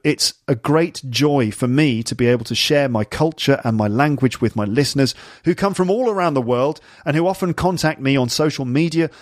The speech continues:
by email, and in the comments section of my website, where there are regular commenters who have created something of a community of friendly Lepsters, the comment section crew on the, uh, on the website there. Hello to you guys.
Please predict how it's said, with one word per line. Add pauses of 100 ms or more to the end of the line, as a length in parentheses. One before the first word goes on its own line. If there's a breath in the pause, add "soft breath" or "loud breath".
(200 loud breath)
by
email,
and
in
the
comments
section
of
my
website, (480 loud breath)
where
there
are
regular
commenters (300 loud breath)
who
have
created
something
of
a
community
of
friendly
Lepsters,
the
comment
section
crew (680 loud breath)
on
the, (640 soft breath)
uh,
on
the
website
there.
Hello
to
you
guys.